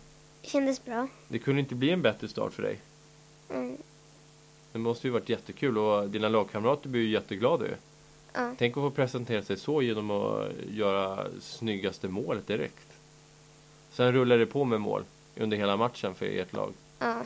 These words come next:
Speaker 2: Ja. Är det kul att vinna? För ni vann ju ganska stort den matchen. Är det kul att vinna så stort?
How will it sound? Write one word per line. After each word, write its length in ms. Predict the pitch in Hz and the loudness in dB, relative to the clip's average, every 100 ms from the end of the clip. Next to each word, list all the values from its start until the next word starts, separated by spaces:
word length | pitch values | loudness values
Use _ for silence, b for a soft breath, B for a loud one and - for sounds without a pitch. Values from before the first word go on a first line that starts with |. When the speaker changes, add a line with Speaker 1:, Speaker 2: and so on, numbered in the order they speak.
| - | -10
Speaker 2:
Ja. 240 | 110 113 - | -6 -6 2
Är 120 | 127 | 2
det 80 | 139 | 2
kul 380 | 143 220 226 190 | 2 2 4 4
att 80 | |
vinna? 220 | 156 113 98 | 2 0 0
För 100 | 120 | 0
ni 140 | 143 | 2
vann 200 | 151 165 | 2 2
ju 60 | 165 | 2
ganska 320 | 175 160 170 | 0 0 -2
stort 360 | - - 117 - | -2 -2 -2 0
den 140 | 117 101 | 0 0
matchen. 300 | 104 - 117 | -4 -4 -2
Är 40 | |
det 80 | 127 | -2
kul 280 | - 214 170 | 0 2 4
att 80 | |
vinna 180 | 131 104 | 2 0
så 100 | 101 | -4
stort? 240 | 98 107 | -8 -10